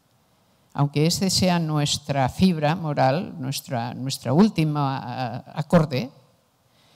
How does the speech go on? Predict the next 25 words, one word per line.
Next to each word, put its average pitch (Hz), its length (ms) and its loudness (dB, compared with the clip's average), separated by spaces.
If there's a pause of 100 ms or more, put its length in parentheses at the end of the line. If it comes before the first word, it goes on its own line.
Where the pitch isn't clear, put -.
(200)
que 147 120 -2
nos 143 240 0
da 131 540 0
el 143 260 -4
espíritu, 143 800 0
el 131 180 2
cuerpo 170 400 4
y 147 100 0
el 131 120 -4
espíritu 147 600 -4
como 135 140 -2
una, 135 320 -4 (580)
como 135 160 2
la 123 160 0
sola 180 360 4
unidad 165 540 0
que 131 80 -10
es - 100 -8
capaz 131 240 -4
de 131 120 0
plantearse 131 580 -2
propósitos, 147 840 -2 (1200)
eh, 147 280 0 (200)
s-, - 380 -8 (460)
siempre 220 1160 2